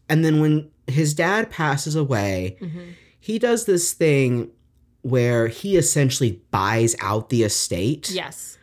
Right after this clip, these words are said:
Speaker 1: But he doesn't have the money to do that.
Speaker 2: Yeah. Yeah. He
Speaker 1: So
Speaker 2: just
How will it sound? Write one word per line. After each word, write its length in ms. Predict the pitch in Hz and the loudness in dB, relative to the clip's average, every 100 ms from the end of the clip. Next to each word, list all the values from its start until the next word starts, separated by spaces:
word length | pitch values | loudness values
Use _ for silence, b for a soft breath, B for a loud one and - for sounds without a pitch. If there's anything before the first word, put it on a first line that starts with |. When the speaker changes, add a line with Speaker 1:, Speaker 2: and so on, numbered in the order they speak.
| _ | _
Speaker 1:
But 120 | 160 | 2
he 80 | 226 | 4
doesn't 220 | 254 208 | 4 4
have 120 | 160 | 2
the 80 | 143 | 2
money 240 | 120 117 92 | 2 2 0
to 80 | |
do 240 | 80 143 110 | -4 -6 -8
that. 240 | - 65 | -10 -16
Speaker 2:
Yeah. 120 | - - - B B B | -16 -16 -18 B B B
Yeah. 160 | 180 160 B | -18 -18 B
He 80 | - | -2
Speaker 1:
So 100 | |
Speaker 2:
just 60 | 139 | 4